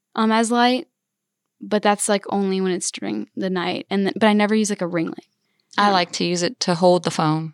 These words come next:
Speaker 1: Yeah, see, I
Speaker 2: Not
Speaker 1: li-, I like
Speaker 2: necessarily for the light,
Speaker 1: I
Speaker 2: just
Speaker 1: like to prop my phone up on things for, for me
Speaker 2: I
Speaker 1: it's
Speaker 2: know, and it
Speaker 1: better.
Speaker 2: falls, like, fifty times, and it drives me crazy when you do that.
Speaker 1: See, I love it. I don't know.
Speaker 2: Mm-hmm.
Speaker 1: Maybe it just looks more organic to me than, like, your phone being propped straight directly up and down, 'cause it doesn't do that when you set it on something. It kinda has an angle,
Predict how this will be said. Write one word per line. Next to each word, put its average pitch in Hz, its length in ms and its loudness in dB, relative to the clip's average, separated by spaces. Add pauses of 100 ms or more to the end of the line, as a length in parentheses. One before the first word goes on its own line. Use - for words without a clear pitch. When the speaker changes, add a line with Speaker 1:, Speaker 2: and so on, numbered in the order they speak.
(100)
Speaker 1:
Yeah, 208 200 2
see, 240 160 0
I 196 60 4
Speaker 2:
Not 214 40 4
Speaker 1:
li-, 214 200 2
I - 20 2
like - 40 0
Speaker 2:
necessarily 202 360 4
for 190 160 -2
the 165 100 2
light, 160 380 0
Speaker 1:
I 175 40 0
Speaker 2:
just 247 120 6
Speaker 1:
like 339 160 4
to 339 100 0
prop 240 380 4
my 214 100 2
phone 202 240 0
up 185 140 0
on 175 140 -2
things 185 280 -4
for, 226 280 -2
for - 120 0
me 220 80 4
Speaker 2:
I 220 40 4
Speaker 1:
it's 220 60 2
Speaker 2:
know, 240 180 6
and 190 100 2
it 160 40 0
Speaker 1:
better. 175 80 -4
Speaker 2:
falls, 196 280 4
like, 170 160 0
fifty 185 340 -2
times, 170 400 2
and 175 100 0
it 170 80 -2
drives 180 380 2
me 165 140 -2
crazy 185 520 0
when 165 160 -2
you 170 120 -4
do 202 140 2
that. 160 280 -2
Speaker 1:
See, 254 200 2
I 226 140 0
love 226 240 0
it. - 240 -4
I 220 80 -2
don't 233 160 4
know. 208 180 4
Speaker 2:
Mm-hmm. 190 80 0
Speaker 1:
Maybe 247 180 6
it 285 100 4
just 285 220 0
looks 262 160 0
more 233 140 4
organic 190 520 0
to 226 100 -2
me 226 240 2
than, 202 200 0
like, 185 160 -2
your 190 100 -2
phone 196 240 2
being 190 240 0
propped - 320 -2
straight 185 360 0
directly 190 420 -2
up 175 180 -4
and 190 120 -2
down, 170 320 -2
'cause 185 180 -4
it 170 100 -8
doesn't 185 280 0
do 185 140 -2
that 185 160 2
when 180 120 -2
you 180 80 -2
set 165 180 -4
it 180 80 -4
on 202 140 -4
something. 220 320 -2
It 190 100 -6
kinda 190 180 0
has 190 160 0
an 185 100 -2
angle, 190 380 -2